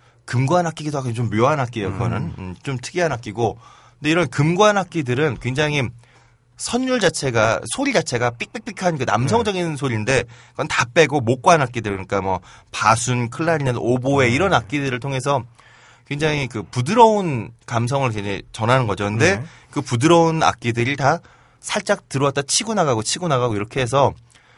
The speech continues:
Speaker 1: 그 샤론 스톤 언니의 그 다리 꼬는 것 같은
Speaker 2: 네.
Speaker 1: 이런 그 감성들을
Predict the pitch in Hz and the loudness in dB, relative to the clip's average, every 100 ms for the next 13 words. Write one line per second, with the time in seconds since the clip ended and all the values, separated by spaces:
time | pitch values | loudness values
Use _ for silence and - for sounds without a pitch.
0 | _ - 101 135 170 170 165 160 143 123 | _ -8 -6 -2 -2 -4 -4 -2 0 0
1 | 101 110 113 107 98 98 95 92 123 131 | 0 -2 0 -2 -2 -4 -4 -2 -4 0
2 | 185 175 156 113 - - 98 131 127 101 | 0 0 0 0 -2 -4 -6 -6 -6 -6
3 | 87 95 131 120 180 185 165 156 117 127 | -8 -10 -4 2 4 4 -2 -2 -2 0
4 | 139 143 139 147 143 131 123 113 143 156 | -2 -4 0 0 0 -2 0 2 2 -2